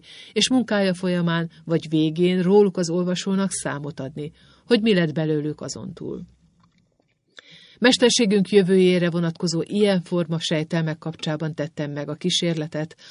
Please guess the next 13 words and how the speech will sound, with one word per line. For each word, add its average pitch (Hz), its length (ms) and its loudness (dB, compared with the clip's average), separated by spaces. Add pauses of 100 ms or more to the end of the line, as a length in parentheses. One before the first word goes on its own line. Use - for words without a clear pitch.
(120)
a 208 80 -6
fentebbi 170 560 0
elbeszéléssel. - 960 -12 (460)
Úgy 247 200 0
képzelem 196 460 2
a 185 60 2
dolgot, 175 460 -2
mint 170 200 -2
rendszerint 180 500 0
szokott 170 340 -4
történni 160 420 -4
a 147 80 -6
társaságokban, 160 1000 -4